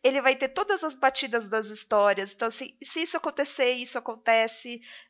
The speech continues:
Ele te dá duas opções de final. Ah, se o seu, se você teve um T P K, isso acontece, você, assim. Então,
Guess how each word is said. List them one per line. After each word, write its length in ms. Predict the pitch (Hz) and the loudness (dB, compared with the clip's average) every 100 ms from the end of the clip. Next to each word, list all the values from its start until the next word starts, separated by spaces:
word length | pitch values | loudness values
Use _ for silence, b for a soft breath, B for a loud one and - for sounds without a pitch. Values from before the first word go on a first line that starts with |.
| _ | _
Ele 160 | 233 | -4
te 140 | 254 262 | -2 8
dá 180 | 269 269 | 10 10
duas 260 | 320 349 | 8 -2
opções 500 | 330 - - 254 254 | -4 -6 -4 -2 -2
de 120 | 226 | -6
final. 600 | 240 - 214 247 247 233 - | -8 -8 6 8 8 6 4
Ah, 180 | 247 | 4
se 240 | 233 - 240 | 4 -2 -10
o 60 | |
seu, 220 | 226 - 262 | -8 -6 -6
se 460 | - - - - | -6 -12 -14 -14
você 260 | 214 262 285 | -8 -8 -4
teve 200 | 302 254 | -4 -4
um 60 | 240 | -6
T 120 | 262 | -6
P 160 | 240 | -4
K, 320 | 220 - 302 294 | 0 4 6 4
isso 200 | 294 - | -2 -10
acontece, 580 | 247 - 294 285 285 | -12 2 6 6 2
você, 680 | 233 208 - 269 254 240 220 220 | -10 -12 -6 -2 0 0 0 0
assim. 340 | 226 226 226 B B B - | -2 -2 -10 B B B -12
Então, 420 | 262 277 285 277 | -2 2 2 0